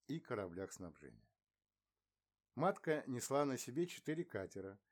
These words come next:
имеющих запас хода на тысячу миль и вооружённых одной пятидесятимиллиметровой пушкой. Они могли также совершить четыре ракетных залпа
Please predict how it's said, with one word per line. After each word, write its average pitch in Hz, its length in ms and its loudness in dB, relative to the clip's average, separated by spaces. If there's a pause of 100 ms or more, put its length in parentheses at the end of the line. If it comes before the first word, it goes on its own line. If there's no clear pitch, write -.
(180)
имеющих 117 560 0
запас 107 400 0
хода 143 400 2
на 113 180 2
тысячу - 500 -8
миль 143 300 0 (280)
и 175 120 6
вооружённых 160 640 4
одной 120 440 4
пятидесятимиллиметровой 104 1200 -4
пушкой. - 420 -20 (800)
Они 143 200 2
могли 151 300 4
также 101 380 2
совершить 95 520 -8 (240)
четыре 117 460 0
ракетных 92 580 -6
залпа 139 480 2